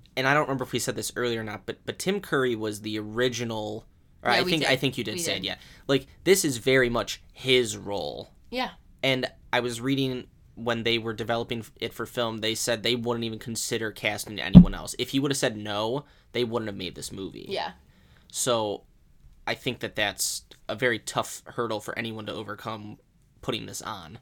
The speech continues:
Speaker 1: Though I think that they, it's been in West End, like, as recently as twenty eighteen.
Speaker 2: What?
Speaker 1: In London.
Speaker 2: Oh, okay.
Speaker 1: So it's, it's been done.
Speaker 2: Yeah, but I think, like, they still <laughs> have a hard time. Some,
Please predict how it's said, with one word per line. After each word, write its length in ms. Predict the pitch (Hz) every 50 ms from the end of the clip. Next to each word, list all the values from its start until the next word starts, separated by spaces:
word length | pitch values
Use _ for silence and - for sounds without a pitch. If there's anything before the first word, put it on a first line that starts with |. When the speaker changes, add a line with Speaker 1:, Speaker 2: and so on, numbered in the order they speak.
| _ _ _ _ _ _ _ _ _ _ _ _ _ - -
Speaker 1:
Though 420 | - 120 113 107 101 92 78 - _ -
I 80 | 107
think 300 | 110 - - - 160 151
that 180 | - 156 143 -
they, 300 | 131 113 107 101 - - -
it's 180 | 127 131 117
been 440 | 113 - 131 156 185 170 135 101 - _ _ _ _ -
in 240 | 120 123 120 117 107
West 340 | 104 107 107 - - -
End, 380 | 101 101 101 92 87 90 95 - - _ _ _ _ _ _ _ -
like, 340 | 78 87 - - - - - -
as 240 | - 113 117 110 107 - -
recently 380 | 185 131 135 135 139 117 101
as 60 | 95
twenty 240 | - - - 80 78
eighteen. 500 | 69 57 - - - 73 53 50 69 - - _ _ _ _ _ _
Speaker 2:
What? 320 | - 180 180 180 226 254 233
Speaker 1:
In 220 | 127 123 117 110
London. 420 | 110 107 104 98 87 80 82 101 113 _ - - - _ _ - -
Speaker 2:
Oh, 260 | 196 - - - - -
okay. 160 | - 175 160 - - - -
Speaker 1:
So 160 | - - 151
it's, 220 | 143 143 165 151 - -
it's 200 | - 170 190 190
been 500 | 160 147 147 147 135 120 110 101 95 95 - -
done. 400 | 110 107 98 90 85 82 87 -
Speaker 2:
Yeah, 280 | 208 214 202 160 - - - -
but 100 | - 220
I 80 | 214 214
think, 240 | 214 226 214 202
like, 200 | 208 196 190 180
they 100 | - 180
still 200 | 180 - - 294
<laughs> 20 | 277
have 220 | - - - 208 208
a 20 |
hard 320 | - - - 226 214 214 185
time. 420 | - - 180 180 170 170 160 170
Some, 260 | 185 - 185 165 165